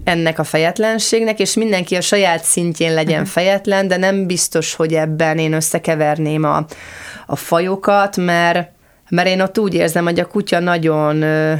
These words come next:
Speaker 1: sok információt, ke-, tehát kevés tartalmú, de nagyon sok információt fog kapni, és hogyha ő azt szokja meg, hogy a világ olyan, hogy egyszerre hárman, négyen üvöltik a nevét, és ott zajlanak fölötte,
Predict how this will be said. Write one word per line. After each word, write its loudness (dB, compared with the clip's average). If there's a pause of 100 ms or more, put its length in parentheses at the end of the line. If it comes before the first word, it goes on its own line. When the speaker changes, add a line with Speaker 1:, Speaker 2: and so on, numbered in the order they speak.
(560)
Speaker 1:
sok -2
információt, -2
ke-, -2
tehát -6
kevés 0
tartalmú, 2
de 0
nagyon 0
sok -4
információt -2
fog -4
kapni, 0
és 0
hogyha -2
ő 2
azt 2
szokja -2
meg, -2
hogy 0
a 2
világ 0
olyan, 0
hogy 0
egyszerre 0
hárman, 0
négyen 2
üvöltik 0
a 0
nevét, 0
és -2
ott -2
zajlanak 0
fölötte, -2